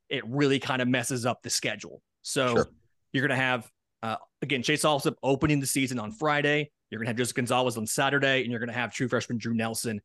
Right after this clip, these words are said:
Speaker 1: this week, at least on Sunday. But that third spot's gonna kinda rotate amongst some guys, depending on performance, depending on matchups,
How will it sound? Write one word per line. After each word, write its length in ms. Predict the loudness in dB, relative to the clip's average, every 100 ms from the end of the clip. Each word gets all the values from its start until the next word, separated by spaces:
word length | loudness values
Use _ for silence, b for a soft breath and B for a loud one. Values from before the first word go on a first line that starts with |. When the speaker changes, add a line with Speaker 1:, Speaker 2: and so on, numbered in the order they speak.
| _ _
Speaker 1:
this 280 | 2 2 4
week, 180 | 2 0
at 120 | -2
least 240 | -4 -4 -6
on 160 | -6
Sunday. 440 | -4 2 2 2 -2
But 180 | -2 -2
that 240 | -4 0
third 240 | 2 2
spot's 400 | -2 -2 -2 -2
gonna 180 | -4 -4
kinda 260 | -2 -2 0
rotate 520 | 0 0 0 -4 -4 _ -4
amongst 460 | 0 2 0 0
some 160 | -2 0
guys, 300 | 0 0 -2
depending 280 | -4 -4 -2
on 160 | -4
performance, 560 | -8 0 4 4 2 0
depending 320 | -6 -6 -4
on 120 | -4
matchups, 600 | -2 -2 -2 -4 -4 -10